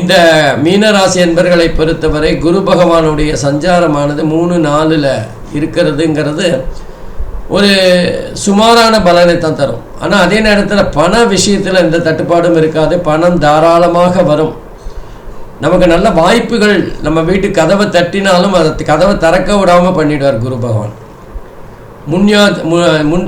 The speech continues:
என்ன சொல்லுவாங்க, முன்ஜாக்கிரதை முத்தண்ணான்னு சொல்லுவாங்கல்ல, அந்த மாதிரி தேவையில்லாத ஒரு முன்னெச்சரிக்கை நடவடிக்கையினால் நம்முடைய சந்தர்ப்பங்களை இழக்கின்ற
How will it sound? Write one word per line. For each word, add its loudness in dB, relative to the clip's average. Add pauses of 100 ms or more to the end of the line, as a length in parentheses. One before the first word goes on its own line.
(140)
என்ன 2
சொல்லுவாங்க, 0
முன்ஜாக்கிரதை 2
முத்தண்ணான்னு 0
சொல்லுவாங்கல்ல, 2
அந்த 0
மாதிரி 0 (140)
தேவையில்லாத 2 (840)
ஒரு 4 (1600)
முன்னெச்சரிக்கை 2
நடவடிக்கையினால் 0
நம்முடைய 0 (120)
சந்தர்ப்பங்களை 0 (180)
இழக்கின்ற 0